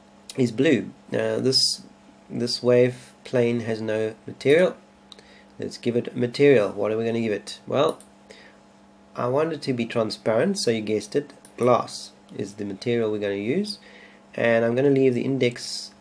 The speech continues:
of refraction, I O R, that's what it stands for. That is how, how much the material bends light, diffracts it, or refracts it, sorry. And, um,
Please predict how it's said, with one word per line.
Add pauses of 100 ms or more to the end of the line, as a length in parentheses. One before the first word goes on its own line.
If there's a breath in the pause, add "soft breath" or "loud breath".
of
refraction,
I
O
R,
that's
what
it
stands
for. (460 loud breath)
That
is
how, (440)
how
much
the
material
bends
light, (720)
diffracts
it, (600 loud breath)
or
refracts
it,
sorry. (540 loud breath)
And,
um,